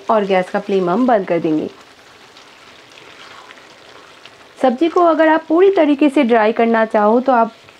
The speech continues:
dry कर लीजिएगा यहाँ पे दो तीन मिनट के लिए अपने हिसाब से,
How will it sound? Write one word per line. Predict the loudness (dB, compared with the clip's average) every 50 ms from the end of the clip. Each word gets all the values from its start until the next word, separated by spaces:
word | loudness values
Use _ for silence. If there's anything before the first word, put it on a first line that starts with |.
| -14 -12
dry | -4 -2 0 0 0 0
कर | 0 0 0 0
लीजिएगा | 0 0 0 0 0 2 2 2 2 2 2
यहाँ | 2 2 0 -2 0 0
पे | 0 0
दो | 2 2 0 0 0
तीन | 0 -2 -2 0
मिनट | 0 0 -2 -2 -2
के | -2 0
लिए | 2 2 2
अपने | 0 0 -4 -4 -2 0
हिसाब | 0 0 0 0 -2 -2 -2
से, | 0 0 0 0